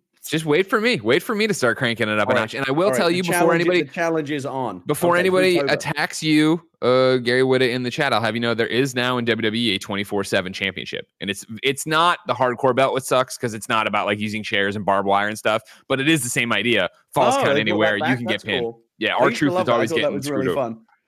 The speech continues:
Speaker 1: Yeah, yeah.
Speaker 2: All
Speaker 1: Enough
Speaker 2: right,
Speaker 1: about
Speaker 2: very
Speaker 1: that,
Speaker 2: cool.
Speaker 1: ladies and gentlemen. Instead, let's talk about the fact that they have recast Spider-Man, as you know him from the PlayStation four to PlayStation ver-, five version. Uh, crunch
Speaker 2: Wait,
Speaker 1: is
Speaker 2: what?
Speaker 1: happening on Cyberpunk. Oh, it's the lead story. Don't worry.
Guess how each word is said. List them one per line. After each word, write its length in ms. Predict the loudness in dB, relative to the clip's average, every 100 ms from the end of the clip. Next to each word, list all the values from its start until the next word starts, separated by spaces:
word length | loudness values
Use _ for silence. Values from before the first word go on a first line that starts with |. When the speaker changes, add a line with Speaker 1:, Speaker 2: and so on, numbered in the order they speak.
| _ _
Speaker 1:
Yeah, 140 | -8 -8 _
yeah. 100 | -20 -20 _ _ _ _ _ _ _ -8
Speaker 2:
All 60 | -4
Speaker 1:
Enough 120 | -2
Speaker 2:
right, 80 | -2
Speaker 1:
about 100 | -4
Speaker 2:
very 80 | -4
Speaker 1:
that, 80 | -4
Speaker 2:
cool. 100 | -6
Speaker 1:
ladies 240 | -6 -8
and 100 | -10
gentlemen. 320 | -8 -8 -12 -14 -16 -10
Instead, 520 | -8 -2 0 0 -6 _ _
let's 200 | -4 0
talk 220 | 0 0
about 100 | 0
the 80 | -2
fact 260 | -2 -2
that 80 | -4
they 100 | -2
have 140 | -2 -2
recast 840 | -2 -2 -4 -4 -2 -2 -4 -8 -12
Spider-Man, 720 | -2 0 0 0 0 -2 -6 -4
as 200 | -4 -2
you 160 | -4
know 200 | 0 0
him 260 | 2 -2 -4
from 140 | -8
the 40 | -10
PlayStation 560 | -2 -2 0 -4 -4
four 160 | -2 -2
to 60 | 0
PlayStation 560 | -2 -2 -4 -6 -6
ver-, 180 | -2 -4 -2
five 240 | 0 0
version. 360 | 0 -4 -4 -12 -12 -10 -6
Uh, 160 | 0 0
crunch 280 | 0 -2 0
Speaker 2:
Wait, 80 | 0
Speaker 1:
is 40 |
Speaker 2:
what? 60 | 0
Speaker 1:
happening 340 | -2 -2 -2
on 100 | -2
Cyberpunk. 520 | -2 -2 0 -2 -2 2
Oh, 80 |
it's 140 | 2 4
the 60 |
lead 180 | 2 2
story. 240 | 2 2 4
Don't 160 | 4
worry. 220 | 4 4